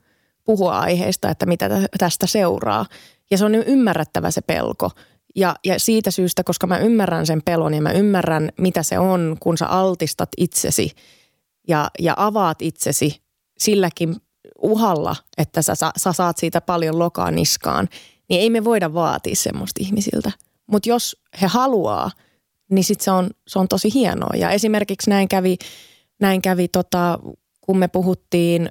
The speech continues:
sukupuolen moninaisuudesta ja ajateltiin, että hetkonen, että ei me ei olla kuultu hirveästi ruskeiden sukupuolivähemmistöön kuuluvien ihmisten tarinoita.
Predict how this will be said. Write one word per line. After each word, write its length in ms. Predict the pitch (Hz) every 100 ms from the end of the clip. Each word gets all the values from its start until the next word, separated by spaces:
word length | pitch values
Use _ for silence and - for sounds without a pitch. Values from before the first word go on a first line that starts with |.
| -
sukupuolen 520 | - 196 190 170 170
moninaisuudesta 1080 | 180 196 180 143 78 - 76 - 202 - 160 - -
ja 120 | 185
ajateltiin, 520 | 202 208 208 202 208
että 120 | 214
hetkonen, 520 | 240 311 - 220 190 175
että 140 | 175
ei 80 | 262
me 80 | 302
ei 140 | 359
olla 140 | 359 349
kuultu 320 | - 349 277
hirveästi 640 | 254 285 254 214 208 214 208 - - _ _ -
ruskeiden 1040 | 339 339 - - 185 165 160 160 156 151 - - _ _ _ _ _ _ _ _ _ -
sukupuolivähemmistöön 1200 | 190 180 170 160 151 151 156 147 147 - 151 151
kuuluvien 460 | - 156 147 147 147
ihmisten 520 | 160 156 160 165 147
tarinoita. 680 | 151 143 104 69 64 - 185